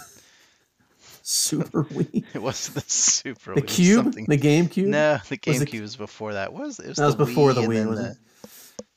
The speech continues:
Speaker 2: I can't remember. It was the
Speaker 1: Xbox?
Speaker 2: Wii, I wanna say Wii U, but I don't think that's what it was called.
Speaker 1: No, that was something. That was
Speaker 2: Maybe
Speaker 1: a
Speaker 2: it was
Speaker 1: thing.
Speaker 2: the Wii U.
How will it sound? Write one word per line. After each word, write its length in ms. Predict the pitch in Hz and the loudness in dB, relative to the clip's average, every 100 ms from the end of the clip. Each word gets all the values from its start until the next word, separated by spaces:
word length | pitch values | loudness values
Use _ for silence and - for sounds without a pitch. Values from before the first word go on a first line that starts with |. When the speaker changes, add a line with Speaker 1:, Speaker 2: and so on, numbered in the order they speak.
| _ _ _ _ | _ _ _ _
Speaker 2:
I 40 | - | -20
can't 220 | - 143 | -18 -16
remember. 420 | - 117 82 92 - _ _ _ _ _ _ - | -14 -12 -12 -16 -20 _ _ _ _ _ _ -12
It 40 | |
was 140 | 123 | -6
the 100 | 131 | -4
Speaker 1:
Xbox? 160 | - 131 | -2 -4
Speaker 2:
Wii, 360 | 117 110 110 110 _ _ _ _ _ _ _ _ _ _ _ _ _ 120 | -4 -10 -12 -14 _ _ _ _ _ _ _ _ _ _ _ _ _ -18
I 40 | |
wanna 160 | 135 165 | -14 -10
say 240 | - 110 | -8 -8
Wii 260 | 98 107 101 | -8 -10 -10
U, 300 | 95 101 92 | -8 -8 -8
but 120 | 92 | -10
I 60 | 101 | -12
don't 160 | 123 | -14
think 140 | 120 117 | -16 -16
that's 220 | 92 - | -16 -16
what 80 | 80 | -16
it 80 | 50 | -16
was 140 | - | -18
called. 440 | - 85 82 87 - _ _ _ _ _ _ _ _ _ _ - | -16 -16 -14 -16 -20 _ _ _ _ _ _ _ _ _ _ -2
Speaker 1:
No, 140 | 196 | 0
that 120 | 190 | 2
was 120 | 220 247 | 0 -2
something. 340 | 120 123 131 _ _ _ _ _ _ - | -2 -4 -8 _ _ _ _ _ _ -12
That 100 | 156 | -6
was 100 | 156 | -4
Speaker 2:
Maybe 20 | |
Speaker 1:
a 40 | 143 | -2
Speaker 2:
it 20 | |
was 60 | - | -2
Speaker 1:
thing. 180 | 117 | -4
Speaker 2:
the 60 | 95 | -6
Wii 160 | 98 92 | -10 -12
U. 320 | 90 82 78 | -12 -12 -14